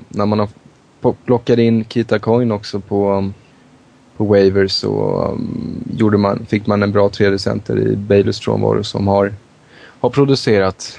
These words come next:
eh, fyra mål och jobbar på i, i både boxplay och i matcherna. Så att där, där har man en, en spelare som har kanske imponerat mest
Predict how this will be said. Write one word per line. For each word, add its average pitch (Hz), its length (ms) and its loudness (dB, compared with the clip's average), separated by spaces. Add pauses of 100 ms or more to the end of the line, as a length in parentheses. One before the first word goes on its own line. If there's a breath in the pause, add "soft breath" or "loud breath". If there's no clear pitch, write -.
(120)
eh, 110 240 -10
fyra 120 340 2
mål 117 400 2
och 101 340 0 (120)
jobbar 104 300 0
på 104 200 0 (560)
i, 101 440 -6 (720 soft breath)
i 110 60 -6
både 104 240 4
boxplay 104 560 0
och 95 300 0
i 95 100 0
matcherna. 95 460 -2
Så - 140 -6
att - 140 -8
där, 98 360 -2 (640 soft breath)
där 110 80 -2
har 104 140 2
man 104 220 0
en, 98 320 -4
en 107 80 -6
spelare 98 360 -4
som - 340 -4 (1600)
har 101 380 0
kanske 98 260 -2
imponerat 98 380 0
mest - 420 -2